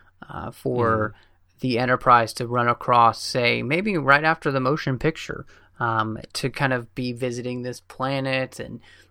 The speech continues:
Speaker 1: um, get to meet these aliens and, you know,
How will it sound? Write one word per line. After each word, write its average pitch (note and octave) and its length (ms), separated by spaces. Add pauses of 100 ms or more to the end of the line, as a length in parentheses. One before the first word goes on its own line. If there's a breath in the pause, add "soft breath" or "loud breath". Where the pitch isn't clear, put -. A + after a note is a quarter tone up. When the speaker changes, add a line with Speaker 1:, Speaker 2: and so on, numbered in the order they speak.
(140)
Speaker 1:
um, D3+ 100 (180)
get C#3 140
to C#3 80
meet C#3 180
these C3 200
aliens C3 760
and, B2 160
you B2 80
know, A#2 300